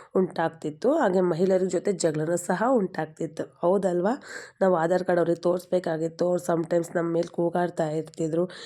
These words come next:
ಇದೆಲ್ಲ ತುಂಬಾನೇ ಇಶ್ಯೂ ಆಗ್ತಾ ಇತ್ತು ಅಲ್ವಾ? ಆದ್ರಿಂದ ರಾಜ್ಯ ಸರ್ಕಾರ ಉಚಿತ ಬಸ್ ಪ್ರಯಾಣ ಮಾಡುವಂಥ ಮಹಿಳೆಯರಿಗೆ ಹೊಸ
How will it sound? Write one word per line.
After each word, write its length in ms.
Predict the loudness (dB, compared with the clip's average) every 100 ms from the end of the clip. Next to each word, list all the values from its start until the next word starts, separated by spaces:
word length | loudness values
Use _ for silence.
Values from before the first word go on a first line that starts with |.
| -8 0
ಇದೆಲ್ಲ 240 | 2 4 2
ತುಂಬಾನೇ 640 | 0 0 4 4 4 0 -4 _ _ _
ಇಶ್ಯೂ 340 | -4 0 2 2
ಆಗ್ತಾ 340 | 0 -6 -8
ಇತ್ತು 380 | -8 -8 -12 -12
ಅಲ್ವಾ? 580 | -10 -10 -6 -6 -6 -14 _ _ _ _ _ _ _ _ _ _ _ _ _ _ _ _ _ _ _ _ _ _ _ _ _ _ _ _ _ _ _ _ -2
ಆದ್ರಿಂದ 420 | 0 2 2 2 -2
ರಾಜ್ಯ 360 | -2 0 2 2
ಸರ್ಕಾರ 560 | 2 -2 -2 -4 -2 -2 0
ಉಚಿತ 320 | 0 0 0 0
ಬಸ್ 280 | 2 -2 -2
ಪ್ರಯಾಣ 300 | -4 -2 -2
ಮಾಡುವಂಥ 480 | -2 -2 -2 -2 0
ಮಹಿಳೆಯರಿಗೆ 680 | 0 2 0 -2 -4 -2 -2 -2 -12 -18 -12 -2
ಹೊಸ 240 | -2 -2